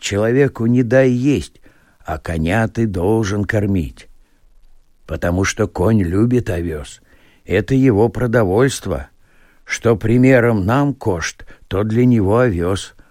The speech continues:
Он его продовольство». Кони тоже, казалось, думали невыгодно об Ноздреве. Не только гнедой и заседатель, но и сам Чубарый был не в духе.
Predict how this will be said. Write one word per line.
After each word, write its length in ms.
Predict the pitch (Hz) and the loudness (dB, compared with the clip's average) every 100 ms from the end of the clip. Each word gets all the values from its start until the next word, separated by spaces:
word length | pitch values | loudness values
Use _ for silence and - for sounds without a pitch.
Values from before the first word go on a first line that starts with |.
| _ | _
Он 200 | 87 104 | -4 0
его 360 | 123 135 98 113 | 2 2 2 0
продовольство». 1040 | 127 123 117 85 90 87 - 80 78 67 _ _ _ _ _ _ _ _ _ _ _ - | -2 0 0 0 -2 -4 -8 -10 -10 -10 _ _ _ _ _ _ _ _ _ _ _ -2
Кони 300 | 147 180 180 | 2 2 2
тоже, 440 | - 175 151 101 | 0 2 2 0
казалось, 680 | - 101 90 107 107 98 82 | -2 -2 2 2 2 0 -2
думали 400 | 104 117 107 104 | 0 2 2 2
невыгодно 760 | 98 98 107 117 104 90 95 | 0 0 0 0 -2 -2 -2
об 140 | 87 90 | -2 -2
Ноздреве. 840 | 95 87 98 92 90 80 76 - _ - - _ - | -2 -2 -2 0 0 0 -6 -12 _ -20 -20 _ -6
Не 220 | 87 131 | 2 2
только 460 | 143 208 180 - 139 | 6 4 4 0 0
гнедой 640 | 110 131 135 147 156 135 | 4 4 4 4 2 2
и 40 | |
заседатель, 920 | 107 117 - 107 110 170 151 - 98 71 73 | 2 -2 -2 -4 0 0 0 -2 -6 -6 -6
но 180 | 85 | 0
и 120 | 135 135 | 0 0
сам 320 | 160 170 - | 0 -2 -2
Чубарый 560 | - 131 143 180 110 | -4 0 2 2 0
был 260 | 85 90 85 | -2 -4 -4
не 160 | 82 85 | -4 -6
в 80 | |
духе. 520 | 73 87 82 - 65 | -6 -6 -6 -10 -16